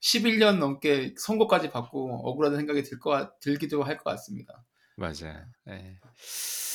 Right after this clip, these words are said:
Speaker 2: 그래서 이게 아마 내년에도 비슷한 이런 사건들, 뭐 이런
Speaker 1: 음.
Speaker 2: 사건들이 끊임없이 나올 거고 한번 이런 질문을 한 적이 있어요. 앞으로도 그러면 이런 뭐 학생들한테 이렇게 뭐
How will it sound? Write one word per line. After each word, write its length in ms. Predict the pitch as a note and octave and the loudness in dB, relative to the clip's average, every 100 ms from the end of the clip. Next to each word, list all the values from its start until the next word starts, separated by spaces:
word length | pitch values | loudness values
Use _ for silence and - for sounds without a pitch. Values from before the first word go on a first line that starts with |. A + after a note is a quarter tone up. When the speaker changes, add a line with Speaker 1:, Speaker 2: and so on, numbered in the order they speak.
| - - _ - | -8 -12 _ -20
Speaker 2:
그래서 600 | - G2+ - G2+ G2 F2+ | -16 -14 -10 -6 -6 -8
이게 440 | F#2+ G#2+ A#2 B2 A#2+ | -4 -2 2 4 4
아마 240 | G2+ G#2 | 4 4
내년에도 540 | F#2+ G2+ A#2+ C3+ B2+ A#2+ | 4 4 4 4 4 0
비슷한 760 | - G2 - A#2+ A2 G#2+ G2 F#2 | 0 -6 0 2 2 0 -2 -4
이런 400 | F#2+ F#2+ F#2 F#2 | -4 -4 -2 -6
사건들, 800 | E2+ - A#2 C3+ A2+ F2 G2+ D#3+ _ | -6 -8 -4 -2 0 -2 -4 -6 _
뭐 460 | G2 F2+ D#2+ D#2+ E2+ | -12 -8 -8 -10 -12
이런 100 | - | -14
Speaker 1:
음. 60 | - | -12
Speaker 2:
사건들이 520 | A#2+ B2 A2+ G#2 G2 | -10 -6 -6 -6 -8
끊임없이 600 | C#3+ C#3 C#3 B2 - G2+ | -6 -6 -6 -6 -8 -8
나올 280 | E2+ F2+ - | -6 -6 -6
거고 480 | F2+ - G2+ F2+ - - - - _ | -10 -8 -10 -10 -14 -20 -20 -20 _
한번 400 | _ C3 C#3 C#3 | _ -4 0 0
이런 240 | A2+ A2 C#3+ | 2 2 2
질문을 400 | C3 B2+ B2 A2+ | 0 0 0 -2
한 80 | B2 | -2
적이 200 | A#2+ E2+ | -4 -6
있어요. 240 | - E2+ | -8 -8
앞으로도 840 | D#2+ E2 - A#2 G#2 G#2+ G2 F#2+ E2+ _ _ _ _ _ | -8 -10 -6 -6 -4 -4 -4 -4 -8 _ _ _ _ _
그러면 480 | - G#2 G2 G2 F2 | -6 -4 -2 -4 -4
이런 440 | E2+ F2+ E2+ E2 F#2 | -6 -6 -6 -10 -12
뭐 160 | F2+ | -12
학생들한테 640 | E2+ C3 E3+ D#3 D3+ B2+ B2+ | -8 -6 -4 -2 0 0 0
이렇게 480 | F#2+ - A2+ F#2+ F2+ | -2 -2 -2 -4 -6
뭐 340 | F#2+ F2+ F2 | -10 -10 -12